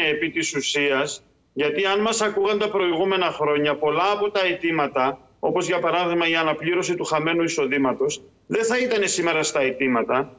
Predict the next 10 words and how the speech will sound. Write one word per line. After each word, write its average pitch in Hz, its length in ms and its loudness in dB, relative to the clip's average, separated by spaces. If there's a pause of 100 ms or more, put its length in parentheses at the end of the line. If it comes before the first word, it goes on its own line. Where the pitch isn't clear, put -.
(240)
γιατί 151 680 0 (140)
ο 160 140 0
απαρχαιωμένος 170 1040 0
κανονισμός 165 760 0
του 185 120 0
ελγα 143 560 0 (360)
έρχεται 156 840 -2 (240)
και 170 120 -2
δεν 233 240 0
καλύπτει 220 880 -2